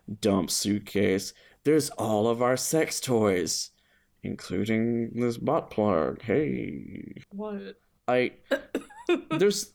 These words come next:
Speaker 1: well, I'm bringing up the suitcase thing 'cause there's a bit here that we both talked about
Speaker 2: Oh, yeah.
Speaker 1: earlier. Vibrators of varying size were placed on the bed along with a pair of fluffy pink handcuffs and a strap-on among a few other sexy items.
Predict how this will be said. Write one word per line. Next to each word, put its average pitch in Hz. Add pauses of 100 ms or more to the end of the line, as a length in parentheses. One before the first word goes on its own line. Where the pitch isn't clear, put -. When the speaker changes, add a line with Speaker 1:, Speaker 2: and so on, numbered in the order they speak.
Speaker 1:
well, 127
I'm 110
bringing 143
up 117
the 107
suitcase 110
thing 107
'cause 110
there's 107
a 104
bit 120
here 110
that 98
we 104
both 98 (140)
talked 101
about 85
Speaker 2:
Oh, -
yeah. -
Speaker 1:
earlier. - (220)
Vibrators 123
of 95
varying 113
size 101
were 90
placed 107
on 107
the 113
bed 123
along 123
with 151
a -
pair 151
of 156
fluffy 185
pink 208
handcuffs 185
and 76
a -
strap-on 120
among 135
a 135
few 139
other 123
sexy -
items. 107